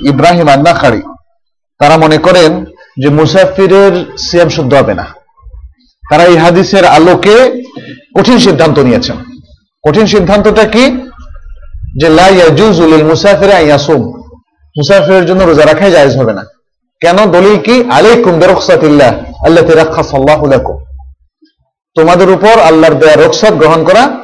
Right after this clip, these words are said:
ওয়াজিব, যে, যে রুখসাতটা আল্লাহ তোমাদেরকে দিয়েছেন। তারা অন্য হাদিসগুলোর সাথে কোনো কম্বিনেশন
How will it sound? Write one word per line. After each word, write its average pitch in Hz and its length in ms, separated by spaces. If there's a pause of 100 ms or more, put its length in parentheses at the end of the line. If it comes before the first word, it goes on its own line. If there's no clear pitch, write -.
ওয়াজিব, 139 340
যে, 151 100
যে 127 340
রুখসাতটা - 380
আল্লাহ 135 160
তোমাদেরকে 135 480 (540)
দিয়েছেন। 139 420
তারা 151 220
অন্য 160 340
হাদিসগুলোর 170 460
সাথে 180 280
কোনো 160 200
কম্বিনেশন 151 680